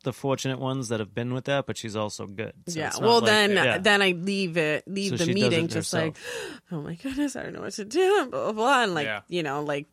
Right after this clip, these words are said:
Speaker 2: tears start rolling down your eyes where it's just like, "What, like, what is happening?" Like,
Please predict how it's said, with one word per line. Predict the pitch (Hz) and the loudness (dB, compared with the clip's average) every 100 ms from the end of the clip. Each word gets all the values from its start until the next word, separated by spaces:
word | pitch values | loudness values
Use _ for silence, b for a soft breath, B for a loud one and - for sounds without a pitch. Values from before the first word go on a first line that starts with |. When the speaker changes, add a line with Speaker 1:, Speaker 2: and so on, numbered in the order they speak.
| _ _ | _ _
Speaker 2:
tears | - - 175 180 | -10 -4 -2 -2
start | - 165 | 0 0
rolling | 135 165 170 | 0 0 0
down | 156 | 0
your | 156 | 0
eyes | 143 160 | -2 -2
where | 156 | -4
it's | 147 | -8
just | 160 - | -10 -6
like, | 156 156 156 _ B B B B | -2 -4 -6 _ B B B B
"What, | 214 226 220 | -8 -6 -6
like, | 240 - | -10 -10
what | 226 | -12
is | 226 | -10
happening?" | 247 269 294 285 285 | -6 -4 -2 -2 0
Like, | 247 | 0